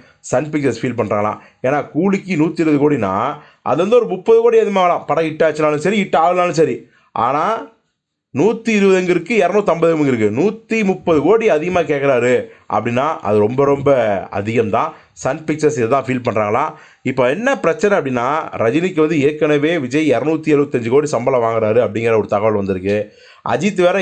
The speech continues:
இரநூறு கோடி சம்பளம் யார் தராங்களோ அவங்களுக்கு தான் ப்ரொடியூஸ் கொடுப்பேன், இல்லைன்னா நான் ரேஸ்ல கூட இருப்பேன் அப்படின்னு ரொம்ப தீவிரமா இருக்காரு. So இந்த நேரத்துல வந்து நம்ம நூத்தி இருபது கோடி, நூத்தி முப்பது கோடி,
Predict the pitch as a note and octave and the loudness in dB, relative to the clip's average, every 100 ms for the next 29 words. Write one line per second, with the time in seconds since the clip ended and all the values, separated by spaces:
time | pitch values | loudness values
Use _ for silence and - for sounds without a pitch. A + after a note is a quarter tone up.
0 | D3+ C#3+ F3+ F3+ G3+ G3+ E3 F3+ D3 D3+ | 2 2 2 2 2 2 0 2 2 2
1 | F3 E3+ D#3+ E3 E3 D3+ E3 E3+ F#3 F#3 | 0 2 2 2 2 2 2 2 2 0
2 | E3 E3+ F3+ E3+ F3 E3+ E3+ D3+ - - | 0 0 -2 0 0 0 -2 -4 -20 -20
3 | _ D3 F3 E3+ F#3+ F#3 E3+ C#3 D#3+ F#3+ | _ 0 2 2 0 0 0 2 0 0
4 | F#3 E3 F#3+ E3+ D#3+ D#3 C3+ - _ B2 | 2 2 2 2 0 -2 -4 -18 _ -2
5 | C3+ F3 E3 D#3 D3+ D3+ C#3+ C#3+ A#2 G#2 | 0 0 2 2 2 2 2 2 0 2
6 | G2+ G2+ - _ - F#3 F3 F#3+ A3 G3 | 0 0 -8 _ -4 -2 0 0 0 2
7 | F#3+ A#3 G#3 F3 C#3+ C3+ C3 G#2+ B2 F3+ | 0 0 2 2 4 2 0 -2 -2 0
8 | E3+ F3+ G3+ F3+ E3 D3 D3+ D3 D#3+ E3 | 0 0 -2 0 2 2 2 0 -2 -2
9 | D3+ D3 C3 C3 | 0 2 2 2